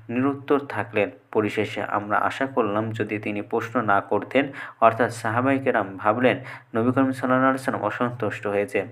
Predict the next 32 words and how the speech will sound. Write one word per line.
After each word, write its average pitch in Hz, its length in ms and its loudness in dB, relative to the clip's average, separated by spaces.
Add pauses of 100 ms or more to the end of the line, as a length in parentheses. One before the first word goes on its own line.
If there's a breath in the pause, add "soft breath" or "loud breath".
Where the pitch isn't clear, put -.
(160)
তাই 127 160 8
এই 117 260 -4
প্রশ্ন 113 500 0 (360 loud breath)
না 117 140 6
করলেই 131 380 0
ভালো 101 320 -8
হতো। 98 300 -4 (340 loud breath)
খানিক 135 360 2
পর 135 160 4
রাসূলুল্লাহ 135 380 4
সাল্লাল্লাহু 135 140 2
আলাইহি 135 180 2
সাল্লাম 123 240 2
বললেন, 110 380 0
"তোমরা 127 280 4
বলো, 120 420 2 (280 loud breath)
আল্লাহুম্মা 135 640 2
সাল্লি 107 360 -8
আলা 110 280 2
মুহাম্মাদ 110 640 -4 (380 loud breath)
ওয়া 113 140 8
আলা 131 160 4 (120)
আলি 104 180 0
মুহাম্মাদ 117 580 -4 (300 loud breath)
কামা 123 220 4
সাল্লাইতা 139 600 -6
আলা 101 360 -2
ইব্রাহিম 104 580 2 (320 loud breath)
ওয়া 113 120 8
আলা 127 600 0
আলি 110 200 6
ইব্রাহিম 98 560 0